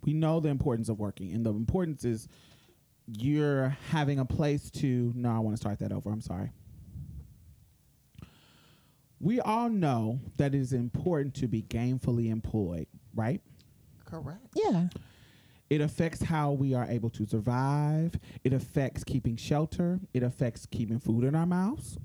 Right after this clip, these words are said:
Speaker 1: <laughs> How we're able to provide for ourselves and our family. And, you know, how we are able to enrich the quality of our lives.
Speaker 2: Mm-hmm.
Speaker 1: These needs are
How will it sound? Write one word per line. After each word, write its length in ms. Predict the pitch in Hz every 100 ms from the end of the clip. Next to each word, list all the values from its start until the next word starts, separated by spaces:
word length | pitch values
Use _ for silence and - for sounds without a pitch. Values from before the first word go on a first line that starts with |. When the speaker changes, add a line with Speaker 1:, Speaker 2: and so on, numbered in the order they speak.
| - -
Speaker 1:
<laughs> 140 | 262 - 214 - - - - -
How 180 | - 175
we're 180 | 175 170
able 220 | 156 160
to 140 | -
provide 500 | 151 131 131 135 131
for 500 | 131 139 127 123 117
ourselves 720 | - 107 113 147 147 170 196 202
and 160 | 123
our 120 | 113
family. 680 | 117 127 127 135 143 151 175 - - - - -
And, 420 | 226 254 254 247
you 60 | 254
know, 340 | 240 240 254 - - - -
how 260 | - 160 254
we 220 | 233 226
are 100 | 208 -
able 220 | 185 180
to 180 | - 180
enrich 420 | 143 147 165 -
the 80 | 135
quality 540 | - 151 156 151 139
of 100 | 127
our 260 | 120 117 120
lives. 640 | 131 202 98 53 120 - 151 170 185
Speaker 2:
Mm-hmm. 180 | 214 208 214 220 - - - - - - _ _ _ _ - 113
Speaker 1:
These 320 | 185 226 254
needs 420 | 214 208 202 208 202
are 520 | - 151 143 139 135